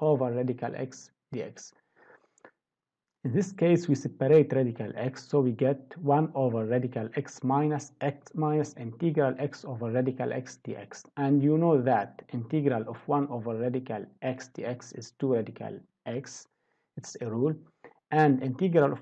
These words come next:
x over radical x we make rationalized by multiplying radical x num-, in the numerator and denominator. We get integral of radical x.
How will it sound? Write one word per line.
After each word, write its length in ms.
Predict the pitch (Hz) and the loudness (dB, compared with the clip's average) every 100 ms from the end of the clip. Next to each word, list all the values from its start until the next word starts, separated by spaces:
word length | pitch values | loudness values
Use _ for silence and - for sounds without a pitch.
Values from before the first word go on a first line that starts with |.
| - | -4
x 220 | 160 - | -4 -4
over 240 | 147 131 | -6 -4
radical 360 | 131 139 139 131 | -2 -2 -2 -2
x 240 | 143 - | -4 -4
we 80 | 127 | -2
make 320 | 123 139 131 | 2 2 2
rationalized 800 | 127 123 123 110 110 120 147 - - _ _ _ _ _ - | -2 -4 -4 -6 -4 -4 -4 -6 -20 _ _ _ _ _ 0
by 120 | 123 | 2
multiplying 500 | 120 120 143 139 123 | 2 -2 2 2 4
radical 420 | 123 120 113 110 | 0 0 -4 -4
x 340 | 120 127 - - - | -4 -8 -10 -20 -10
num-, 320 | 120 120 120 - | -6 -4 -4 0
in 80 | |
the 60 | 131 | 0
numerator 540 | 117 113 117 127 123 | 0 0 2 2 0
and 180 | 107 110 | -6 -8
denominator. 640 | 107 110 120 139 170 175 175 - | -6 -4 -2 0 2 2 0 -6
We 160 | 120 120 | -2 2
get 420 | 160 165 - - _ _ _ _ - | 4 4 0 -20 _ _ _ _ -4
integral 840 | 127 117 143 156 151 151 170 175 _ _ _ _ _ _ _ _ _ _ _ _ _ _ _ _ | -2 2 4 6 6 6 2 -4 _ _ _ _ _ _ _ _ _ _ _ _ _ _ _ _
of 180 | 131 123 | -6 2
radical 360 | 143 135 - 101 | 4 4 2 -4
x. 340 | - 98 - | -8 -12 -16